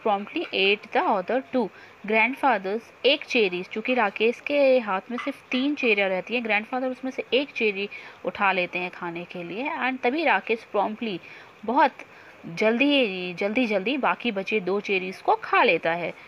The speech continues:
as a nature, बच्चों को नेचर होती है, as a mannered way, राकेश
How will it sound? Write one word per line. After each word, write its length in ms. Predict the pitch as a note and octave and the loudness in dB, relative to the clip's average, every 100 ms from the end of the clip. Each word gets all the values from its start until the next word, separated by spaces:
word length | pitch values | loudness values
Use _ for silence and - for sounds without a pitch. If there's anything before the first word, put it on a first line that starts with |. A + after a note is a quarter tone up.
| - - - - | -20 -20 -10 -2
as 180 | G3 A3+ | -2 2
a 220 | C#4 C4 | 2 2
nature, 520 | A#3 A#3 - C4 A3 | 2 0 2 2 2
बच्चों 260 | G3 - A#3+ | -4 0 2
को 140 | B3 | 2
नेचर 300 | A#3 G#3+ A#3 | 0 0 0
होती 280 | A3+ G3 G#3 | -2 -4 -2
है, 240 | B3+ B3+ | 0 2
as 240 | G3 G3+ A3+ | 2 2 0
a 60 | |
mannered 460 | A3+ F#3+ F#3+ A3 G#3 | 0 0 0 -2 -2
way, 160 | G3 | 0
राकेश 380 | C4 G3 F3+ G3+ | 2 0 0 -8